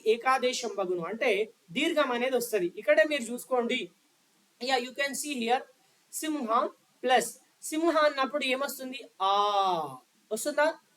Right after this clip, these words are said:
సింహ అన్నప్పుడు ఏమొస్తుంది నాన్న? ఆ, ఆ ప్లస్ ఆ, ఆ ప్లస్ ఆ అయినటువంటిది వస్తే ఏమవుతుంది? ఆ, అవునా? అలా సింహావలోకనం, this is the word which can be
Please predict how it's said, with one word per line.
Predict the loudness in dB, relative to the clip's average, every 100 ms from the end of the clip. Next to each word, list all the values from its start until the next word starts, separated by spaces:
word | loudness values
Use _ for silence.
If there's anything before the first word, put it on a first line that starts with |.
| _ _ -10
సింహ | -6 -2 0 2
అన్నప్పుడు | 0 -2 0
ఏమొస్తుంది | 0 -2 0 0 0
నాన్న? | 0 -2 -4 _ -2
ఆ, | 0 2 2 2 -2 -12 _ _ 0
ఆ | 2 2 4
ప్లస్ | 2 2 -8 _ 0
ఆ, | 2 2 0 -10 _ _ _ _ _
ఆ | 0 0 4
ప్లస్ | 4 4 2
ఆ | 4 4
అయినటువంటిది | 4 0 -2 -8 -6 -6
వస్తే | -6 -6
ఏమవుతుంది? | -4 -4 -4 -6 -10 -10
ఆ, | -2 2 2 2 2 2 0 -2 -6 -12 _ _ _ _ _ -4
అవునా? | 0 0 -2 -4 _ _ _
అలా | 0 2 2 -2
సింహావలోకనం, | -6 -4 2 4 4 4 2 2 -2 -2 -8 -6 -4 -4 -6 _ _ _ _
this | -8 -8 -6
is | -4
the | -2 2
word | 2 2 -4
which | -8 -2
can | -2
be | -2